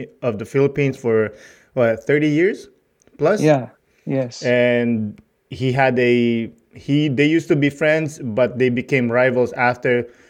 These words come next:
Speaker 1: who's the, the guy that Norman mentioned, which is Ninoy Aquino.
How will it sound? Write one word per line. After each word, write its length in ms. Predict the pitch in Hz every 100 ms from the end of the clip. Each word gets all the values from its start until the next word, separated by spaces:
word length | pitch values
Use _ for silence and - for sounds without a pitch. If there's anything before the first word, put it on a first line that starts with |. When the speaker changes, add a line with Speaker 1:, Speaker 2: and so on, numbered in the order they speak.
| _ _
Speaker 1:
who's 280 | 131 131 104
the, 320 | 104 120 117 123
the 120 | 117
guy 420 | 123 120 117 120 - - -
that 340 | 104 117 113
Norman 340 | 117 127 120 120
mentioned, 380 | 123 127 110
which 160 | 104 104
is 240 | 110 101 - _ _ _ _ _ 139
Ninoy 260 | 135 127
Aquino. 460 | 113 127 117 107